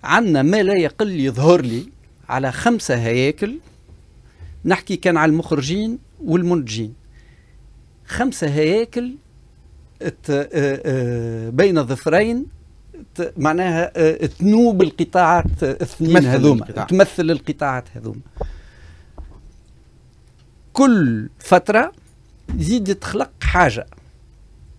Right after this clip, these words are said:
Speaker 1: من تحت ال-، الجناب هكاك، كيك الشجرة اللي تنبت ال-،
Speaker 2: مم.
Speaker 1: آه. الإشكال شنو؟ ساعة ثم ال-، فكرة ال-، ال-، ف-، الفكر الديمقراطي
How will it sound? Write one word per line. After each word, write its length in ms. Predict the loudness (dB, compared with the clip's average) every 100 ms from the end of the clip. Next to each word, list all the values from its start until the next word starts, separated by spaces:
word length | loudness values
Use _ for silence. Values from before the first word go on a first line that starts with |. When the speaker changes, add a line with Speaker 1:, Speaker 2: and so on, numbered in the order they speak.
| -20 -20 _ _ 0
Speaker 1:
من 200 | 0 2
تحت 340 | -2 -2 -2
ال-، 640 | -2 0 0 2 2 2
الجناب 460 | 2 4 4 2 -2
هكاك، 340 | -2 -2 -2
كيك 280 | -4 -2 0
الشجرة 680 | 2 2 2 4 4 6 4
اللي 160 | 2
تنبت 420 | 2 2 2 0 0
ال-، 520 | 0 2 2 2 0 -4 -10
Speaker 2:
مم. 160 | -6 -6 0
Speaker 1:
آه. 300 | 2 4 2 -4 -20 -20 -20 -20 -20 -20 -20 -20 -20 -20 -20 _ -20
الإشكال 560 | -8 -6 -4 -4 -4 -4
شنو؟ 360 | -2 -2 -2 -6 -16 _ _ _ _ _ _ _ _ _ -20 _ _ _ _ _ -20
ساعة 360 | -18 0 4 4
ثم 260 | 4 2 2 0 -4 -2
ال-، 340 | -2 0 -4
فكرة 420 | 0 -2 -2 -8 -8 -20 -12
ال-، 220 | -6 -4 -4
ال-، 160 | -6 -6 -8
ف-، 200 | -8 -4 0
الفكر 460 | 0 2 0 0
الديمقراطي 920 | -8 -6 -6 -2 4 4 4 -4 -16